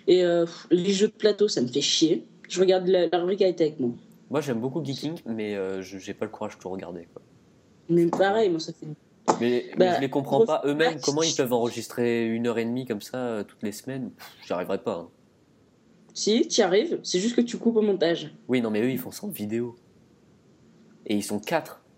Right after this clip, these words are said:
Speaker 1: Plus.
Speaker 2: Même plus, ouais.
Speaker 1: Ouais, et ils ont un canapé aussi.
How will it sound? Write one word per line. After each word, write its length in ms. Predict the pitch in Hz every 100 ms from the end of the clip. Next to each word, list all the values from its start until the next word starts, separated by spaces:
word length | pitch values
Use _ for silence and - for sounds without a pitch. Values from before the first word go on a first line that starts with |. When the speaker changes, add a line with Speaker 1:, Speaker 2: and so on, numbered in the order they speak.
| _ _ _ _ _ _ - - - - - - - - - - - - - -
Speaker 1:
Plus. 280 | 262 - - - - - -
Speaker 2:
Même 160 | 101 101
plus, 180 | - 196
ouais. 1900 | - 92 - _ - - _ - - - - - - - _ - - - 220
Speaker 1:
Ouais, 80 | -
et 80 | -
ils 140 | 170 170
ont 40 |
un 40 |
canapé 380 | 170 226 226 254 220
aussi. 320 | - 185